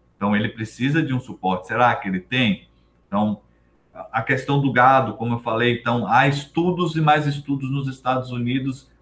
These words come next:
trazendo essa realidade. Tanto que existem pesquisas desenvolvidas pelas autoridades americanas ne-, no sentido de buscar medidas mitigadoras.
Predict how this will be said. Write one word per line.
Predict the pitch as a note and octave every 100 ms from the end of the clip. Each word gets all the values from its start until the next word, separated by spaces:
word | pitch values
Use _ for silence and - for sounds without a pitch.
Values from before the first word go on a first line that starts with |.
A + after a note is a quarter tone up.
| -
trazendo | D#3+ D#3+ B2+ B2 D#3+ D#3+
essa | D3 C#3+
realidade. | C#3+ C3+ C#3 A2+ G#2+ A2 G2+ - _ _
Tanto | A2+ A#2 -
que | A#2
existem | A2 A#2 B2
pesquisas | A#2+ C#3+ C#3+ - C#3+ D3
desenvolvidas | D#3 F3 F#3 F3 C3 C#3+ C3+
pelas | - B2+ B2
autoridades | A#2 B2 A#2+ A#2 A#2
americanas | C#3+ C#3 D#3 - F3+ G3+ - - _ _ _ -
ne-, | D3+ F3 E3+
no | D#3
sentido | F#3+ F3 - F#3
de | F3+
buscar | F#3 G#3 - F#3
medidas | A3 G3 F#3+ G3
mitigadoras. | F#3+ F#3+ G3+ G3+ E3 E3+ D3 -